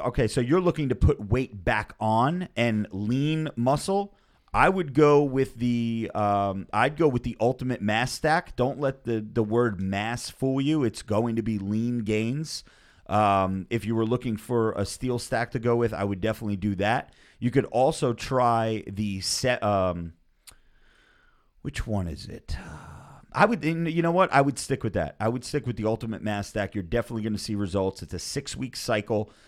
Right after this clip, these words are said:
so make sure you have enough for the six weeks, and then you get yourself the al-, uh, the, uh, Alpha A F to, uh, combat any side effects. You know, usually, like, week two or three, you may start noticing some,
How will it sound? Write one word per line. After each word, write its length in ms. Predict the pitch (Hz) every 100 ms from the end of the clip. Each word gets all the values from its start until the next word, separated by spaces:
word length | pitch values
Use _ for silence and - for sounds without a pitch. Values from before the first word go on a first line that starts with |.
| _
so 140 | 110
make 200 | 98 113
sure 140 | - 117
you 140 | 107
have 180 | 110 101
enough 340 | 104 110 - -
for 160 | -
the 100 | 95
six 320 | 92 135 - 110
weeks, 380 | 120 117 - -
and 180 | 107 104
then 200 | 101 101
you 160 | 95 98
get 340 | 98 107 -
yourself 440 | 92 - 104 98 -
the 160 | - 98
al-, 140 | 104
uh, 140 | 98 87
the, 300 | 95 92 87
uh, 160 | 85 -
Alpha 300 | 135 147 104 101
A 140 | 92
F 320 | 87 - - _ - - -
to, 240 | - 107 95
uh, 100 | 90
combat 460 | 120 92 101 101
any 200 | 101 98
side 320 | 87 110 98 92
effects. 500 | - 98 - - - - - -
You 120 | 127
know, 100 | 117
usually, 400 | 117 139 135 139
like, 220 | 120 113
week 240 | 127 110 -
two 280 | - 135 117
or 80 |
three, 380 | 107 110 117 117
you 160 | 113 104
may 160 | 110 104
start 360 | - 107 98
noticing 520 | 107 107 101 - 104
some, 340 | 101 107 98